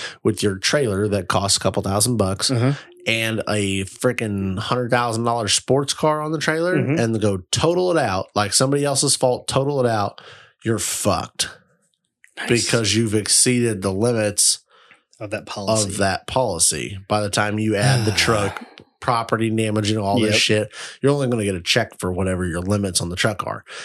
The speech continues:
Speaker 1: Now, you can bump that up. So if you're hauling a fucking expensive ass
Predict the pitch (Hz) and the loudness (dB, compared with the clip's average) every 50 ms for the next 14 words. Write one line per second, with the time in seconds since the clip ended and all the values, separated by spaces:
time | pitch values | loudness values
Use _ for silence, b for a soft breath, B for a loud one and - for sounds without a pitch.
0 | B B _ - 123 123 135 160 185 165 170 151 131 104 127 135 127 117 - - | B B _ 2 2 4 4 2 2 2 2 2 2 4 2 2 2 2 0 0
1 | 110 107 110 135 170 160 110 107 - _ _ _ _ _ _ _ _ _ _ _ | 2 2 2 2 2 2 2 0 -4 _ _ _ _ _ _ _ _ _ _ _
2 | _ _ _ _ _ - - - - - 147 147 131 120 147 147 127 120 123 127 | _ _ _ _ _ -18 -12 -4 0 2 2 2 2 2 2 2 4 4 4 4
3 | 127 127 117 110 101 98 - 123 120 - 104 98 98 - - - - 120 113 101 | 4 2 2 0 0 0 0 0 2 2 0 -2 0 0 0 2 2 2 2 2
4 | - 110 101 104 101 101 101 98 - | 2 0 2 2 2 2 2 0 0